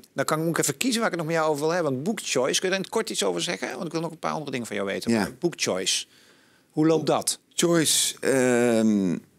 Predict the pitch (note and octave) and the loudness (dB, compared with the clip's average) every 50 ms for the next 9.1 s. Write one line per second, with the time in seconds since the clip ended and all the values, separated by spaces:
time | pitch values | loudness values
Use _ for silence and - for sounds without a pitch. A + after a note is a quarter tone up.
0 | _ _ - - B2+ D3 - F#3 D#3 D3+ A2+ D#2+ A2 B2+ - - - - G#3+ - | _ _ -6 -2 -2 0 0 0 2 2 2 2 2 2 2 2 2 0 0 0
1 | - - E4+ E4+ C#4+ D#3 - - - - B2 - - G#2 F2 G#2 G#2+ G#2 G#2+ A2 | -2 -2 -2 -2 -4 -6 -6 -8 -6 -6 -6 -6 -6 -6 -6 -4 -4 -2 -2 -2
2 | A2+ A2 G#2+ A2 A2+ A2+ G#2 G#2 - - - G2+ F2+ A2 A#2 A#2+ A2+ G2+ F2+ - | -2 -2 -2 -2 -2 -2 -2 -2 -2 -2 -2 -2 0 2 2 2 2 2 0 -2
3 | - - C#3+ - - - - - - - - - G#2 G#2+ G#2 G2+ G2 F#2+ F#2+ - | -2 -2 -2 -2 -2 -4 -10 -12 -8 -4 -2 0 2 2 2 2 2 0 0 -2
4 | - - - - B2 B2 - - - - - - - - - C#3+ - - - - | -4 -6 -6 -4 -4 -4 -4 -6 -10 -10 -8 -8 -8 -6 -4 -2 -2 -2 -2 -2
5 | B2+ - - B2+ - - - - - D3+ D3 D3 - - - - - G#2 - A2+ | -4 -2 -2 -4 -2 -2 -2 0 2 2 2 2 2 0 0 -2 -2 -2 0 0
6 | A#2+ B2 A#2+ - - - - _ _ _ - - - - - - - - - - | 0 2 0 0 -2 -6 -8 _ _ _ -20 -20 -20 -20 -20 -20 -20 -20 -20 -20
7 | - - - - G#2 G#2+ G#2 G#2 G#2 G#2 G2+ G2+ F#2 - - _ _ - B2+ B2+ | -18 -10 -4 -2 0 2 2 2 2 2 0 0 -2 -4 -8 _ _ -4 -4 -4
8 | - - C3 G#2+ - - - - A#2+ A#2+ A#2+ A#2 B2+ D3 D#3+ D#3+ - - - - | -2 -2 -2 -2 -4 -4 -2 0 2 2 4 4 4 2 2 0 0 -2 -2 -2
9 | - - | -4 -6